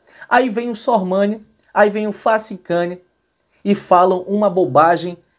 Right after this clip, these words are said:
que vocês vão conferir já já, que eu vou soltar aqui pra vocês a sonora desses dois, entrando totalmente em contradição. Querem imitar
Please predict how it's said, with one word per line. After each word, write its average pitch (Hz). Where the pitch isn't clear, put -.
que 175
vocês 160
vão 180
conferir 160
já 180
já, 143
que 156
eu 147
vou 147
soltar 143
aqui 143
pra 147
vocês 135
a 135
sonora 131
desses 123
dois, 127
entrando 247
totalmente 277
em 233
contradição. 190
Querem 214
imitar 208